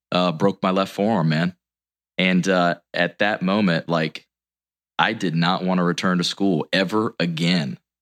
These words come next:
And, uh, it was fortunate enough, my mom's third husband, who she's still married to now, John,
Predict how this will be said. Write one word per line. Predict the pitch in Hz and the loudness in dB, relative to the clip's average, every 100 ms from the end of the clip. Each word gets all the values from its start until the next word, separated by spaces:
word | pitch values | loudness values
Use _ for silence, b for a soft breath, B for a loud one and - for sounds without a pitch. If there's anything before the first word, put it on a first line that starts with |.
| _ _ _ _ _ _ _ _ | _ _ _ _ _ _ _ _
And, | 104 98 95 95 | 2 2 2 2
uh, | 98 92 92 | 2 2 2
it | 107 | 0
was | 107 101 - | 2 0 0
fortunate | - 113 - 107 | 0 0 2 2
enough, | 101 98 | 2 0
my | 92 | 2
mom's | 90 92 90 - | 2 2 0 -2
third | 104 107 | 0 0
husband, | 92 87 101 104 | 0 -2 0 0
who | 98 85 | 0 0
she's | 85 | -2
still | - 90 | -2 0
married | 85 82 78 | 2 2 0
to | 82 | 0
now, | 80 85 78 | 0 0 -2
John, | 85 82 90 80 | -2 0 0 -2